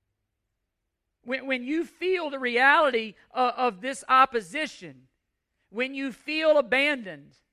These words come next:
even maybe by God, remind yourself of this question and its answer. And here's the answer.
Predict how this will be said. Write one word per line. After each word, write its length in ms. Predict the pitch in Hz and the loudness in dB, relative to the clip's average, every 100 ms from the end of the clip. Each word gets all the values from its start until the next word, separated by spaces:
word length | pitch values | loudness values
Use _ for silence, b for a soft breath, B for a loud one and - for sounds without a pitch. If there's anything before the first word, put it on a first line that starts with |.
| _ _ _ _ - | _ _ _ _ -8
even 400 | 277 320 330 320 | -4 -4 -4 -2
maybe 320 | 302 311 285 | -2 -2 -4
by 200 | 262 254 | 0 0
God, 540 | 202 247 277 214 143 - _ _ _ _ _ _ _ _ _ _ _ _ _ _ - | 2 2 2 2 -4 -12 _ _ _ _ _ _ _ _ _ _ _ _ _ _ -6
remind 580 | 226 240 254 285 359 330 | -6 0 4 4 4 -2
yourself 520 | 285 - 277 277 240 | -6 -4 -4 -4 -6
of 80 | 190 | -12
this 220 | 269 - | -12 -12
question 540 | - 269 269 - 254 | -6 -4 -4 -6 -12
and 120 | 254 | -10
its 120 | 240 220 | -10 -8
answer. 420 | 277 269 - 214 | -6 -6 -8 -10
And 80 | 208 | -6
here's 260 | 285 285 | -6 -8
the 240 | 294 302 294 | -8 -6 -6
answer. 360 | 262 - 160 | -6 -12 -20